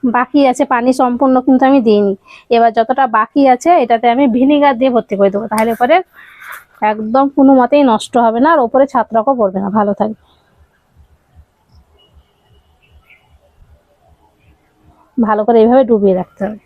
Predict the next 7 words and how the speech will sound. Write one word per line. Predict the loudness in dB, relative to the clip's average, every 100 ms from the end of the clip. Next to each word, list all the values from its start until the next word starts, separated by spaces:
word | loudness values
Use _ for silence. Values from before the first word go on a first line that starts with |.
| -20 -20 _ _ _ _ _ _ _ _ _ _ _ -4
চাইলে | -2 0 0
দুটো | 0 0
একটা | 0 -2 -2
কাঁচা | -2 -2
লঙ্কাও | -2 0 0 0
দিতে | 0 0
পারেন। | 2